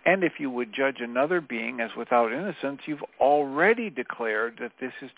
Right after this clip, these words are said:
true about you. Therefore, to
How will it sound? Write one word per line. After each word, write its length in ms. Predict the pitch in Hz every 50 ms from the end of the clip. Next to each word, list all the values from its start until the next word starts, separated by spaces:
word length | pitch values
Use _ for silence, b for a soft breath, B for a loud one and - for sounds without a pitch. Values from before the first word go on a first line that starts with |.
| -
true 160 | - 143 139
about 380 | 139 135 135 135 135 139 - -
you. 260 | 143 160 160 131 - - - _ _ _ _ _ _ _ _ _ _ _ _ _ _ _ _ _ _ _ _ _ _ _ _ _ _ _ B B B B B B B B B B B _ _ -
Therefore, 680 | 139 185 233 240 - - - 101 101 - - - - B B B B B B B _ -
to 120 | - 123